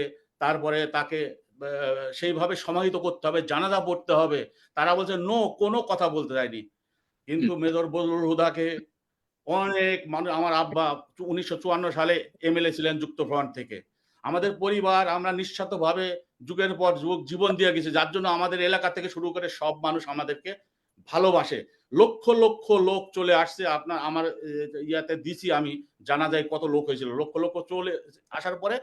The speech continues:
Speaker 1: তখন পুলিশে পিছু হটছে যে, এ, "না, আপনারা ঠিক আছে, ফর্মালিটি যেটা আছে করেন, হ্যাঁ, লাশ গ্রহণ করেন।" তা আমরা বলছি, "লাশ গ্রহণ করবো, লাশ আগে দেখাতে হবে।" তারা বলছে, "না, আমরা লাশ দেখাবো না, কফিন সহ আমরা সব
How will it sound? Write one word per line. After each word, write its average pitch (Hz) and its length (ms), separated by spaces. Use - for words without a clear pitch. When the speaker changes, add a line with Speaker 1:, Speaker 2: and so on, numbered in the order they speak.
Speaker 1:
তখন 240 280
পুলিশে 220 360
পিছু 208 300
হটছে 160 360
যে, 156 180
এ, 135 120
"না, 170 160
আপনারা 147 320
ঠিক 139 220
আছে, 127 180
ফর্মালিটি 131 520
যেটা 131 240
আছে 117 180
করেন, 123 260
হ্যাঁ, 165 220
লাশ 165 260
গ্রহণ 156 400
করেন।" 113 260
তা 156 80
আমরা 170 220
বলছি, 196 180
"লাশ 185 200
গ্রহণ 190 260
করবো, 196 180
লাশ 180 260
আগে 175 160
দেখাতে 175 340
হবে।" 135 220
তারা 165 180
বলছে, 208 200
"না, 208 220
আমরা 170 220
লাশ 175 220
দেখাবো 143 380
না, 107 100
কফিন 196 300
সহ 180 200
আমরা 170 260
সব 180 180